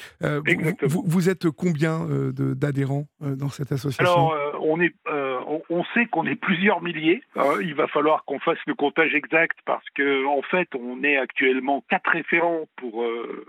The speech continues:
Speaker 2: pour, pour toute la France, hein. Donc, vous imaginez un peu le, si vous voulez, le travail que ça représente et la, la, la gestion.
Speaker 1: Oui.
Speaker 2: Donc,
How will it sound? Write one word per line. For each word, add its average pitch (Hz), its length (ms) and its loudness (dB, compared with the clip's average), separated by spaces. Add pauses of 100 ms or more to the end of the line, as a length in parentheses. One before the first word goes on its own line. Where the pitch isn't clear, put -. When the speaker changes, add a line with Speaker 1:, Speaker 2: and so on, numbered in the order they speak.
(160)
Speaker 2:
pour, - 140 -18 (120)
pour 104 120 -12 (100)
toute - 180 -8
la 127 120 0
France, 208 400 -2
hein. 131 180 -8 (640)
Donc, 120 360 -2
vous 117 100 -8
imaginez 123 520 -4
un 120 120 -2
peu 131 180 0
le, 117 580 -4 (160)
si 110 60 -18
vous 107 140 -14
voulez, 120 260 -2
le 110 100 -4
travail 127 340 0
que 120 200 -6
ça 120 100 -2
représente 127 680 0 (360)
et 127 100 0
la, 117 240 2
la, 110 220 -4
la 110 140 -4
gestion. 165 520 0 (180)
Speaker 1:
Oui. 135 240 0
Speaker 2:
Donc, 160 280 0